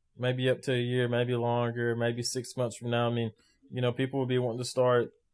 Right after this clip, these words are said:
the N B A season back up in October, and, you know, they want the N F L, you know, we just, I guess we just can't not wait.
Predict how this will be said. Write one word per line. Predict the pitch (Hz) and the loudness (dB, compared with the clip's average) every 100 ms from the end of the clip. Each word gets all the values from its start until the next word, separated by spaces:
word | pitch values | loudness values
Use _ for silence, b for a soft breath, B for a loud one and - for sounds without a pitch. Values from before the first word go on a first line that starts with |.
| _ | _
the | 139 120 | -12 -6
N | 131 | -2
B | 127 | 0
A | 123 | 0
season | 123 131 120 120 | -2 -4 -2 2
back | 120 117 | 2 2
up | 120 123 117 | 2 2 0
in | 117 113 113 113 _ _ _ _ _ _ - | -2 -2 -2 -6 _ _ _ _ _ _ -6
October, | 123 - - 131 131 131 127 127 127 127 120 | -4 -4 2 2 4 0 2 2 2 4 2
and, | 113 113 | 2 -2
you | |
know, | 117 117 | -2 -2
they | |
want | 120 123 | -2 -2
the | 110 | 0
N | 123 | -2
F | 120 | 2
L, | 131 123 | 4 4
you | 120 | 2
know, | 120 | 0
we | 120 120 | -2 -4
just, | - - | -10 -8
I | 127 | -6
guess | 127 135 | -2 -4
we | 131 | -4
just | 123 117 - | -6 -6 -2
can't | 131 120 | 0 0
not | 123 123 120 113 | 0 0 0 -2
wait. | 113 123 120 113 | -4 2 2 2